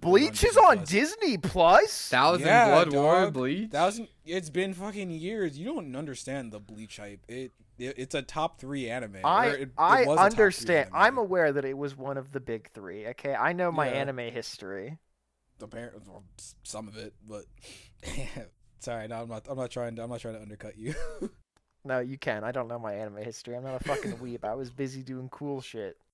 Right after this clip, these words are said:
Speaker 2: Oh, yeah, like writing your fan fiction and
Speaker 1: Yeah,
Speaker 2: playing
Speaker 1: you're
Speaker 2: Dragon Age Inquisition for, like, the ninth time.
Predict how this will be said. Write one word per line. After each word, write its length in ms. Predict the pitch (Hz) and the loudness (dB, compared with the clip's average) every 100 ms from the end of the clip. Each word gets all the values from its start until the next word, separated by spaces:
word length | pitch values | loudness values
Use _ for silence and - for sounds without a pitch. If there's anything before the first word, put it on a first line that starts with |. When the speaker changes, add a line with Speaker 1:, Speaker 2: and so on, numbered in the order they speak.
| _ _ _ _ - | _ _ _ _ -14
Speaker 2:
Oh, 240 | 117 113 110 | -10 -10 -12
yeah, 360 | 117 113 110 117 - | -10 -10 -10 -12 -14
like 200 | 110 107 _ | -14 -14 _
writing 380 | 117 113 113 110 | -10 -8 -8 -10
your 140 | 107 | -14
fan 220 | 113 110 107 | -14 -14 -14
fiction 400 | 113 - 110 107 127 - - | -16 -16 -16 -16 -18 -20 -2
and 80 | 147 | 2
Speaker 1:
Yeah, 160 | 123 | 2
Speaker 2:
playing 180 | 120 117 | 2 -4
Speaker 1:
you're 80 | 156 | -6
Speaker 2:
Dragon 300 | 117 110 110 | -6 -10 -10
Age 180 | 110 113 | -10 -10
Inquisition 640 | 110 117 113 - 113 120 - _ 120 - _ _ | -10 -10 -10 -10 -12 -12 -18 _ -20 -20 _ _
for, 80 | 120 | -14
like, 220 | 113 110 | -12 -12
the 100 | 127 | -10
ninth 280 | 117 113 - | -10 -10 -12
time. 360 | 127 113 113 | -10 -8 -10